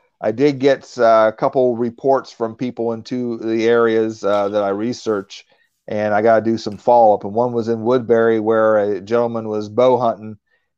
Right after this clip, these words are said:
in an area that I really haven't set foot in of Woodbury, and I was excited because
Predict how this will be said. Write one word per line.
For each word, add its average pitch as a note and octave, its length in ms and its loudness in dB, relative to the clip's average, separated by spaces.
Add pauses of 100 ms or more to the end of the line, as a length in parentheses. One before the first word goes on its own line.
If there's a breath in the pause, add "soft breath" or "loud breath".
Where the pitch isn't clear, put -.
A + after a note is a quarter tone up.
in A#2 160 -4
an A#2 220 2
area B2+ 440 4
that A#2 220 0
I B2+ 180 4
really C3 280 2
haven't C3 360 -2
set - 280 -2
foot C#3+ 240 4
in A#2 320 -2
of A2+ 180 -2
Woodbury, A2 800 -2
and G#2+ 460 -6
I A#2 100 2
was A2+ 100 0
excited B2 480 2
because A2+ 560 -2